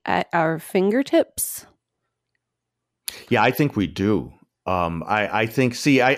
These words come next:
Speaker 2: I think we're in what I would call the information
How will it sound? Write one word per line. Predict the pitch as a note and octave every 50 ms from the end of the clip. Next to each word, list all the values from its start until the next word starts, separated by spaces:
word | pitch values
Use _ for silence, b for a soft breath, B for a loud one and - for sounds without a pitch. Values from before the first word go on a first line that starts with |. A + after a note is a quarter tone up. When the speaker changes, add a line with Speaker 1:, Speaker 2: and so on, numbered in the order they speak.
| - D3
Speaker 2:
I | D#3+
think | - A#3+ A#3+ A#3+
we're | B3+ A#3 D3+ -
in | B2+ C3+ C3+ C3 B2+ A2 G2 F#2 - -
what | A#2 A#2+
I | A#2 B2+
would | D3 D3+ A2+ G2
call | - - A#2 G#2+ G2+ F#2+
the | F2 F#2+ F#2
information | - B2 B2+ C3 B2 - - - G2 F2+ F2 F#2+ F#2+ G#2+ A2+ G#2 - - F2+ D#2 C#2